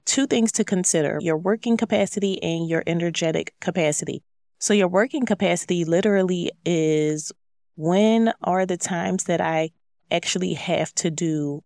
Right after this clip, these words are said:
work. So for example, if you are a mom and your children are in school and you want to do pickups from school, then you're probably not going to set working hours that are around the two o'clock, three o'clock hour,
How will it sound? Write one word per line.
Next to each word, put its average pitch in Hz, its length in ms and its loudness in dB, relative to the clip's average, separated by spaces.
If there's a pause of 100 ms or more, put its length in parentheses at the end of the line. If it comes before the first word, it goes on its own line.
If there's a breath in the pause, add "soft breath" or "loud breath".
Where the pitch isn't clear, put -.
work. 147 480 -2 (680)
So 196 220 2
for 190 180 2
example, 185 640 0
if - 320 -2
you 185 500 0
are 175 200 2
a 170 40 2
mom 165 460 0
and 160 180 -2
your 156 440 0
children 170 480 -4
are 160 180 -2
in 156 160 -4
school 226 520 2
and 180 140 0
you 180 120 -2
want 170 220 -2
to 185 120 -2
do 165 300 -2
pickups - 500 -2
from 151 180 -2
school, 151 520 -2 (400)
then 180 160 2
you're 175 120 2
probably 185 420 0
not 170 340 0
going 165 340 0
to 156 460 -4
set - 340 0
working 170 400 -2
hours 175 460 -2
that 165 180 0
are 160 200 2
around 160 340 -2
the 156 160 0
two 170 300 -2
o'clock, 156 500 -4
three 156 140 -2
o'clock 151 360 -4
hour, 202 400 0